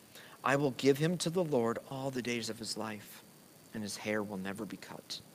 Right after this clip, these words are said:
So after being barren for so long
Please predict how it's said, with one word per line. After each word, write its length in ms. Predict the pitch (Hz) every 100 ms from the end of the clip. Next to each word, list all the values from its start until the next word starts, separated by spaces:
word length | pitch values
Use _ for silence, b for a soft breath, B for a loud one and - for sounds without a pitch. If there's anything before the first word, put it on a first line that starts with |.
| - - B B B B B B
So 220 | - 170 -
after 360 | 160 185 -
being 380 | 165 151 151 147
barren 400 | 117 120 123 127
for 120 | 113
so 220 | 110 - 139
long 360 | 147 110 107